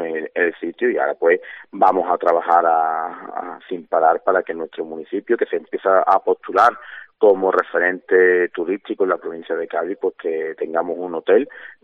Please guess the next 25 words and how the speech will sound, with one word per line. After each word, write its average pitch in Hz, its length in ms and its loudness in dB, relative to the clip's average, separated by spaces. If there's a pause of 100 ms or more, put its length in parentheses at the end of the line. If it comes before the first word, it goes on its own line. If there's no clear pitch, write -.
que, 80 600 2
que 92 100 -8
nos 85 220 -4
dé 82 640 -2
mayor 85 500 0
cobertura 90 640 2
a 80 60 -10
los 80 160 -8
visitantes - 540 -18
que 98 120 -6
vienen, 98 280 0
pero 98 200 4
también 85 460 -6 (260)
generen 87 360 -2
puestos 87 280 -2
de 82 100 -8
trabajo. 107 340 4
Es 87 60 -6
verdad 95 400 4
que 104 60 0
en 92 80 0
los 87 100 2
últimos 92 520 -2
ocho 87 200 0
años 104 260 0